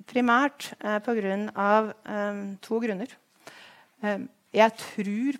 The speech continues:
på teknologi og kunnskap, eh, som driver for samfunnsutviklingen.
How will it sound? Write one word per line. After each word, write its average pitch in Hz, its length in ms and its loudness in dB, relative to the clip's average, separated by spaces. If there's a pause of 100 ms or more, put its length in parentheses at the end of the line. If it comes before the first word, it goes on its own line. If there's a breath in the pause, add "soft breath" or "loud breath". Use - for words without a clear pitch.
på 214 180 2 (560)
teknologi 226 800 0
og 214 160 -6
kunnskap, 202 840 -4 (100)
eh, 208 160 -8
som 220 200 -2
driver 190 440 -2
for 208 160 -8
samfunnsutviklingen. 190 960 -8